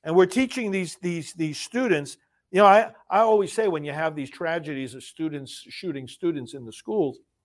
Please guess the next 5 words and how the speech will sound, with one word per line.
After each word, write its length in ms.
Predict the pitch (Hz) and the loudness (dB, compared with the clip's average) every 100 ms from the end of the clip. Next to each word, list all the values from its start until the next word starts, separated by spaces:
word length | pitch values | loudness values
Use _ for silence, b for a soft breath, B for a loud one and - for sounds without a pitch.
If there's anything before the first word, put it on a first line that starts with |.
| _ _ _ _ _ _ _ _ _ b b | _ _ _ _ _ _ _ _ _ b b
it's 100 | - | 2
not 180 | 160 165 | 2 2
the 60 | |
gun's 480 | 101 117 156 220 - | -4 -2 0 -2 -4
fault. 480 | - - - 139 | -10 -10 -10 -10